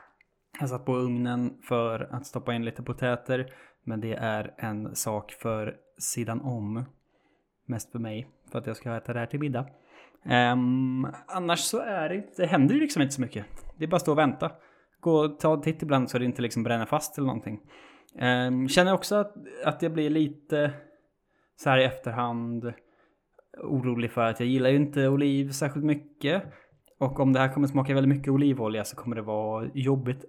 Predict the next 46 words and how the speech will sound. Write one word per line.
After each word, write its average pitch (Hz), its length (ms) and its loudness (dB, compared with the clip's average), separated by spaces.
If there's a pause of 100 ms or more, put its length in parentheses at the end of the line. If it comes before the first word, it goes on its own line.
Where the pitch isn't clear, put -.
för 117 300 0
mig. 120 280 -2 (560)
För - 60 -4
det 120 80 0
är 127 40 2
inte 123 180 -2
så 127 100 -4
gott. - 440 -6 (920)
Ehm, 101 760 -4 (220)
så 131 140 -6
det 123 140 0
vore 117 280 0
ju 110 140 -2
tråkigt 113 460 -4
i - 80 -6
så 127 180 -4
fall. - 240 -6 (500)
Den 143 200 6
ci-, 143 500 4
citat 147 320 4
heta 147 340 2
citronsaften 151 680 2
det 156 80 2
ska 147 140 -2
serveras 143 380 -2
med 147 160 -2
tänker 135 240 0
jag 127 80 0
bara 127 120 4
att 117 140 -2
jag 120 100 0
liksom, 113 440 -6 (480)
när 131 120 0
det 120 60 2
är 113 40 0
typ 117 140 -6
två 123 200 0
minuter 120 260 0
kvar, 123 240 2
sprutar 120 500 -2
ner 123 380 0
lite 123 240 -4
god 113 260 -6
sån 110 220 -6
citronsaft 113 640 -6
i, 110 300 -6